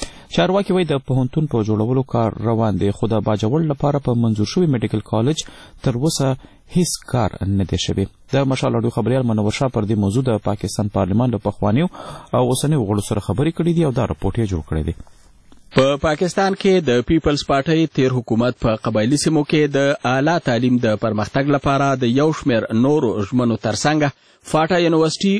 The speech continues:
Speaker 2: او د یو میډیکل کالج د جوړولو اعلان کړی و. د قبایلي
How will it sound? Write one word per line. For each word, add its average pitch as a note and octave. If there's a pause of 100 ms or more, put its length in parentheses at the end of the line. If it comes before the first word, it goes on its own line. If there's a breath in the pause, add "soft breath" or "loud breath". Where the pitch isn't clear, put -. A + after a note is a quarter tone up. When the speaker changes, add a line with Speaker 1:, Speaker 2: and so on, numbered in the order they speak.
(100)
Speaker 2:
او D3 (100)
د C3+
یو C3
میډیکل C3
کالج A#2+
د A2+
جوړولو A#2 (180)
اعلان G#2+ (100)
کړی G#2
و. A2 (520 loud breath)
د D#3+ (100)
قبایلي F3